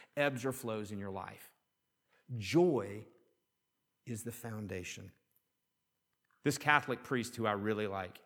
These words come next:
Henry Nouwen, said it this way. Are you ready? "Joyful persons do not necessarily make jokes, laugh,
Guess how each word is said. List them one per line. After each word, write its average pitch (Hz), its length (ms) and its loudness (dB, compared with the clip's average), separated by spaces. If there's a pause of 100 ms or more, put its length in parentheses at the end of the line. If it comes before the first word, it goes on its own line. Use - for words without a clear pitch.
Henry 117 280 -2
Nouwen, 98 420 -4 (180)
said 110 240 -2
it 101 100 -8
this 107 220 -2
way. 92 180 -4
Are 92 60 -4
you 92 120 -6
ready? 123 280 2 (960)
"Joyful 131 420 2
persons 98 720 -6 (640)
do 123 100 0
not 123 200 2
necessarily 101 680 -2
make 92 280 -6
jokes, 123 500 -2 (200)
laugh, 131 460 2